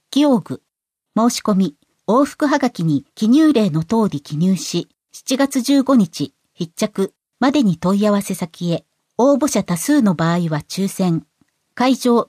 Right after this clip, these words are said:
問い合わせ、新宿リサイクル活動センター。郵便番号、一六九の零零七五、高田馬場四の十の二、電話五三三零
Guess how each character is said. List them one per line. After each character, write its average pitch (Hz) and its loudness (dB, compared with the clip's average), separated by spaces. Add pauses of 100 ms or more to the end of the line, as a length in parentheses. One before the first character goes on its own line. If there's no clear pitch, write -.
問 196 -2
い 196 0
合 180 0
わ 170 -2
せ、 165 -6 (240)
新 233 0
宿 220 -2 (100)
リ 170 -6
サ 247 0
イ 269 0
ク 277 -4
ル 247 0
活 233 -2
動 233 2
セ 233 0
ン 196 2
タ 123 -12 (420)
ー。 254 2
郵 262 2
便 262 2
番 240 0
号、 147 -4 (260)
一 247 -2
六 277 0
九 240 0
の 143 0
零 220 2
零 247 2
七 151 -2
五、 165 -4 (300)
高 247 -2
田 277 0
馬 262 2
場 165 -2 (200)
四 269 4
の 170 2
十 220 0
の 139 -2
二、 160 -4 (400)
電 214 2
話 190 0 (160)
五 262 2
三 277 2
三 180 0
零 165 -2